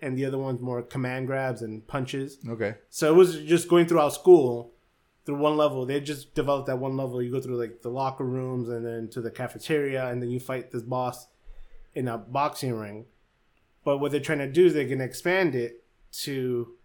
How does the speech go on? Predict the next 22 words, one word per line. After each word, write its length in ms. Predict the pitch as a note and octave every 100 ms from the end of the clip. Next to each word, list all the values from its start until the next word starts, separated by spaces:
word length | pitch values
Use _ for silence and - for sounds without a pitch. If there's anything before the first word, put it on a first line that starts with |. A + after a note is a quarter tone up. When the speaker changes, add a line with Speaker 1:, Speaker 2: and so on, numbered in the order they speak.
| _
Speaker 1:
have 260 | - D3 C3
other, 240 | C#3+ C#3+
like, 180 | C3+ C3+
you 60 | B2+
have 180 | D3+ D3+
other 160 | D3 D3
universities 720 | C#3+ D3+ A#2+ C#3 C#3 D#3 D#3+
that 80 | D3+
you 80 | C3+
could 120 | C3
go 120 | C#3+
to 120 | D3
and 100 | C#3
just 180 | A#2+ A2+
beat 140 | B2+ C#3+
up 120 | -
people. 380 | D3 D3 D#3 F#3
Speaker 2:
<laughs> 40 | - G4 G#4+ - E4
Speaker 1:
So 120 | F#3
they 100 | E3
have, 320 | E3 E3 D3+ D3
like, 380 | C#3 C3+ -